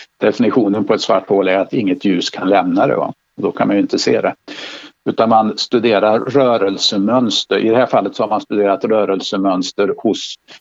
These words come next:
himlakroppar nära vår egen galax centrum. Och de rör sig på ett sätt som gör att det måste finnas en mass-, en enorm massa där inne någonstans. Och enda tänkbara förklaringen som vår vetenskap ser ut idag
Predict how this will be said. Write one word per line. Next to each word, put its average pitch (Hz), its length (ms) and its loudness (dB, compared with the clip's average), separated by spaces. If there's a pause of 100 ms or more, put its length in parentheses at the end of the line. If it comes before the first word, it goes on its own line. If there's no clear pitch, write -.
(120)
himlakroppar 101 720 0
nära 98 680 2
vår 107 260 0
egen 95 360 0
galax 98 580 -2
centrum. - 640 -2 (640)
Och - 240 -2
de 110 220 2
rör 127 280 2
sig 117 260 0
på 104 200 0
ett 98 100 -6
sätt - 500 -4 (380)
som 98 420 0
gör 95 340 2
att 101 140 -2
det 104 100 0
måste - 380 -2
finnas 101 580 0
en 113 200 0
mass-, - 440 -2
en 117 160 0
enorm 104 340 2
massa 123 420 0
där 110 140 2
inne 90 220 0
någonstans. - 580 -4 (380)
Och - 260 -2 (100)
enda 127 520 2 (240)
tänkbara 107 500 0
förklaringen 113 680 2
som 113 460 0
vår 123 260 0
vetenskap 104 600 -2
ser 107 100 -2
ut 98 200 0
idag 98 340 0